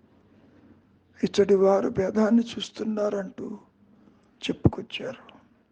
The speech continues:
రమణ మహర్షులు వారు స్పందిస్తూ, నేను జ్ఞానినని గాని, మహాత్ముడని గాని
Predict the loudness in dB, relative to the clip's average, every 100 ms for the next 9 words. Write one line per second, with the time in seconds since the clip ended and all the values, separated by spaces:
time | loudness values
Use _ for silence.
0 | _ _ _ _ _ _ _ -4 -2 -2
1 | -4 -4 -6 -6 -2 0 0 -2 -4 -4
2 | -4 -6 -8 -6 -6 -8 _ _ _ _
3 | _ _ _ _ _ _ _ 4 6 6
4 | 6 6 6 4 2 -2 0 0 0 0
5 | -2 -4 -4 -6 -6 -6 -6 -8 -12 _
6 | _ _ _ _ _ _ _ 0 2 0
7 | 0 0 2 2 0 0 -2 -2 -4